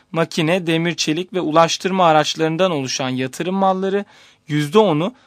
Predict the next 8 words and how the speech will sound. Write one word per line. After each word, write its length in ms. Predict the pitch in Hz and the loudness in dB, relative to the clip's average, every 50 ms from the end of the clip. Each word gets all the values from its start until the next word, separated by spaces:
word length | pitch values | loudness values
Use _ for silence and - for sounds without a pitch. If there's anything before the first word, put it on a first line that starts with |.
| _ _ | _ _
akaryakıt, 760 | - 160 156 - - 185 180 175 165 156 143 143 - 208 202 _ - | 0 0 0 4 6 6 6 8 6 4 2 2 0 -4 -4 _ -2
deri, 320 | 147 151 151 151 202 196 | 0 0 0 0 -2 -6
kauçuk 520 | - - 170 165 170 165 - - 196 _ - | -2 0 0 0 0 0 -4 -8 -8 _ -8
gibi 180 | 165 131 135 | -6 -4 -2
ham 200 | 131 139 147 156 | -2 0 0 0
maddeler, 600 | 175 185 196 196 190 - 202 190 196 202 202 - _ _ _ _ _ _ - | 2 2 2 2 2 -2 -4 0 2 2 0 0 _ _ _ _ _ _ -10
kalanı 460 | - - 202 202 208 214 208 185 147 | 0 2 4 4 6 4 2 2 2
da 200 | 165 185 202 - | 2 0 0 -2